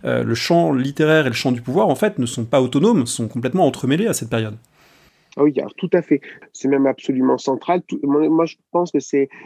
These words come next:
Speaker 2: un des thèmes qui fait le plus l'unité du dix-huitième siècle, euh, vraiment du, euh, du début jusqu'à la fin, même, euh, des deux dernières décennies, euh, trois dernières décennies du règne de Louis quatorze,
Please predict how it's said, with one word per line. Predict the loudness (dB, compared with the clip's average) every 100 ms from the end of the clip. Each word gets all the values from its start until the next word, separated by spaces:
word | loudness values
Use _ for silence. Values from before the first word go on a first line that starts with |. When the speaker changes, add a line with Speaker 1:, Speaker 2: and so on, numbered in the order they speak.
| -8
Speaker 2:
un | -4
des | 0 0
thèmes | 2 0
qui | 0 -4
fait |
le | -4
plus | -4 -8 -4
l'unité | 0 2 0 0 -2
du | -2
dix-huitième | -8 -8 -8 -2 0 -2
siècle, | 0 0 0 -4 -4 -4 -6 -20 -16 -2
euh, | 0
vraiment | 0 2 2
du, | 0 -2 -2 -2 -8 -6
euh, | 0 0
du | -2
début | -2 -2 -4
jusqu'à | -6 -4 0
la | 0
fin, | 0 -2 0
même, | 2 2 2 2
euh, | 0 -2 -6 -8 -8
des | -2 -2
deux | -2 -2
dernières | 0 0 0
décennies, | -2 -2 -2 0 0 0 0 0
euh, | 0 2 2 2 0 -2 -4 -8 _
trois | -4 -2
dernières | 0 -2
décennies | -4 -4 -4
du | -4
règne | -2 -2
de | -2
Louis | -6
quatorze, | -6 -4 -2 -2 -2 -6